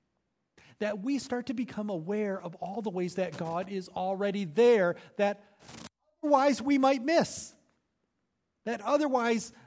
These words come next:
seems absent from us. Maybe we've all had times like that in our life, times when we look back and we think to ourselves, "Where is God?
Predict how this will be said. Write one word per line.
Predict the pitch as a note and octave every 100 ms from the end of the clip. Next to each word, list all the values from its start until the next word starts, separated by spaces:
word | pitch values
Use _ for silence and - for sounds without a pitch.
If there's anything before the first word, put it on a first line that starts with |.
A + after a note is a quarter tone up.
| -
seems | - C4 B3 G#3+
absent | G3+ A#3 G3 A3+ G#3+
from | - A#3 G3+
us. | B2 - - _ _ _ _ _ _ _ _ - - -
Maybe | C#4 E4 F4+ F4
we've | D4+ D#4 C4
all | C#4 A#3+
had | A3+ C#4
times | - C#4 C#4+ C4+
like | B3 G#3+
that | A#3+ A3
in | G#3+ G#3
our | G3+
life, | G3+ F3+ - - -
times | - D4 F4+ F4+ B3+
when | C#4 C4+ G#3+
we | C#4+ D#4
look | D4+ - -
back | B3+ B3
and | B3+ A3+
we | A#3+
think | - D4 C#4+
to | B3+
ourselves, | C4 A3+ - A#3 - - -
"Where | C4+ E4 E4+
is | D#4+ G3+
God? | B3+ G#3+ E3+ G#2+